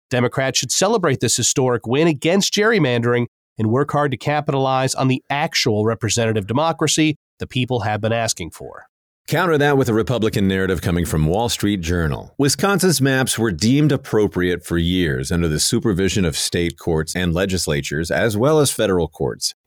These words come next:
Speaker 2: It was only after Protasiewicz, who, in an unprecedented fashion, campaigned on ordering a redraw,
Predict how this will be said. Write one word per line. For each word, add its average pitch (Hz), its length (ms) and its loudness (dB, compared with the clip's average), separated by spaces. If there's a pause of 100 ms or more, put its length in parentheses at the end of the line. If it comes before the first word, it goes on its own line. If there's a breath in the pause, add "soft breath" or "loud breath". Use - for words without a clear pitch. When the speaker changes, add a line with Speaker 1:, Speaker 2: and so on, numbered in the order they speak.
Speaker 2:
It 135 80 2
was 143 260 2
only 202 380 2
after 139 260 0
Protasiewicz, 117 1000 0
who, 98 320 2
in 82 180 0
an 73 120 0
unprecedented 98 840 0
fashion, 104 500 -2
campaigned 98 640 -2
on 82 160 0
ordering 85 460 0
a 67 80 0
redraw, 90 640 0